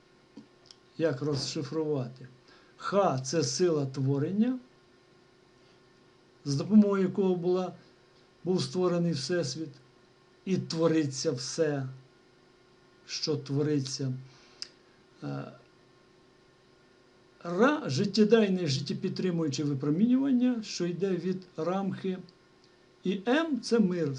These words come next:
тобто світ. І ось ще одне слово,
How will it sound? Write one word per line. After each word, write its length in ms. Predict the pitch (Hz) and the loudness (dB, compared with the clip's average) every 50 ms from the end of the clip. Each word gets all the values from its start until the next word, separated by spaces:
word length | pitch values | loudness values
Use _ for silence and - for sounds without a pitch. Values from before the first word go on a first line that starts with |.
| - - - | -10 -12 -12
тобто 180 | 359 - - - | -14 -14 -12 -10
світ. 500 | - - - - 147 147 131 131 - - - - _ _ _ _ - - - - _ _ _ - _ - _ _ - - - - - _ - - _ - _ _ _ _ _ _ _ _ _ _ _ _ _ _ _ _ _ _ _ _ - - - - - _ _ _ - _ _ - - - - - - - - 190 | -8 -8 -6 -4 -4 -6 -6 -8 -12 -18 -20 -20 _ _ _ _ -20 -20 -20 -20 _ _ _ -20 _ -20 _ _ -20 -20 -20 -20 -20 _ -20 -20 _ -20 _ _ _ _ _ _ _ _ _ _ _ _ _ _ _ _ _ _ _ _ -20 -20 -20 -20 -20 _ _ _ -20 _ _ -20 -20 -20 -20 -20 -20 -6 0 2
І 20 | |
ось 220 | 240 294 233 - | 2 4 4 4
ще 340 | - - - - 285 285 262 | 4 4 4 4 6 8 8
одне 340 | 226 180 147 151 170 170 151 | 8 8 6 2 0 0 0
слово, 600 | 131 - - - 233 285 302 294 247 175 143 131 | 0 -2 0 0 0 2 2 2 2 2 0 -2